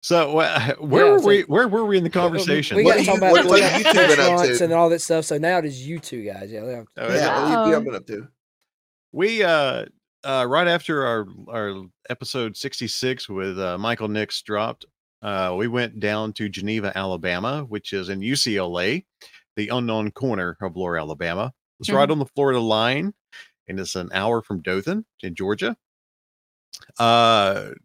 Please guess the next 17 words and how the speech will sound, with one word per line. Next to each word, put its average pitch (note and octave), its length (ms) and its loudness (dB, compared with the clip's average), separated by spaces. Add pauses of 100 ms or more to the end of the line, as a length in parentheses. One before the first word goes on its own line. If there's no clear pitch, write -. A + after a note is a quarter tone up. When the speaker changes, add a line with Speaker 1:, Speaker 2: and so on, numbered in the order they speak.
(100)
Speaker 1:
it's - 400 -12
a A2 40 -8
little G2+ 400 -4 (200)
area A2 220 2
called G#2 200 -2
the A#2 60 -4
Wiregrass. E2+ 800 -2 (960)
That's A2+ 200 0
where G#2+ 120 2
I G#2 100 4
grew D3 260 0
up, G#2 260 2 (440)
and B2+ 380 2
we B2 100 0
had A#2+ 320 2
my A2 180 2
thirtieth A#2+ 560 -2